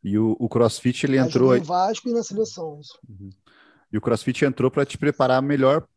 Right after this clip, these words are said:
Speaker 1: condicionamento físico. Eu, quando eu comecei o CrossFit, a ideia também era melhorar pro jiu-jitsu. Não que eu fosse atleta, né? Eu era só praticante.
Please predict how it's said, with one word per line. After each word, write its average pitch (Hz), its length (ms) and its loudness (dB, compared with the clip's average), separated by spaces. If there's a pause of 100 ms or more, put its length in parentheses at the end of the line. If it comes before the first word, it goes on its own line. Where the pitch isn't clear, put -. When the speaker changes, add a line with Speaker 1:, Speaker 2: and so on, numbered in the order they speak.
(300)
Speaker 1:
condicionamento 127 680 -2
físico. 131 280 -6
Eu, 139 200 2
quando 131 220 0
eu 127 100 4
comecei 123 320 -2
o - 20 -6
CrossFit, 120 400 -4
a 127 60 -2
ideia 113 180 0
também 123 240 -4
era 120 100 0
melhorar 123 340 2
pro 127 300 0
jiu-jitsu. 120 480 -2
Não 104 120 -4
que 135 80 0
eu 117 260 0
fosse - 240 -4
atleta, 107 460 0
né? 101 100 -2
Eu 101 60 0
era 101 120 0
só 101 160 -6
praticante. - 720 -6